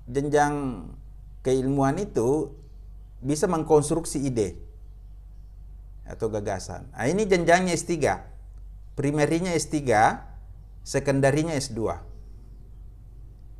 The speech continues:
Nah, jadi, minimal sampai sini. Aplikasi dan pengembangan itu empat lima. Jadi Bapak Ibu minimal satu, dua, tiga atau minimal satu, dua.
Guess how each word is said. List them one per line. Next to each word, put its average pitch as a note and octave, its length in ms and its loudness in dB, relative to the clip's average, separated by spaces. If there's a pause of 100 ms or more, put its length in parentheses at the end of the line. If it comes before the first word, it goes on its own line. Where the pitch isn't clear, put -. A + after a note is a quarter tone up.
(720)
Nah, - 160 -14 (240)
jadi, C3+ 640 -2
minimal C#3+ 240 0
sampai C3+ 320 0
sini. A#2 280 -2 (1160)
Aplikasi A#2+ 560 0
dan A2+ 160 0
pengembangan G#2 640 -2
itu G#2+ 160 -4
empat G2+ 320 -8
lima. F#2 320 -8 (1400)
Jadi A2+ 180 0
Bapak D3 240 6
Ibu E3 300 6
minimal E3 340 0
satu, E3 240 0
dua, D3+ 160 2
tiga C#3+ 480 -2 (320)
atau C3+ 160 -2
minimal F3 240 0
satu, D3+ 300 -2
dua. A#2 400 0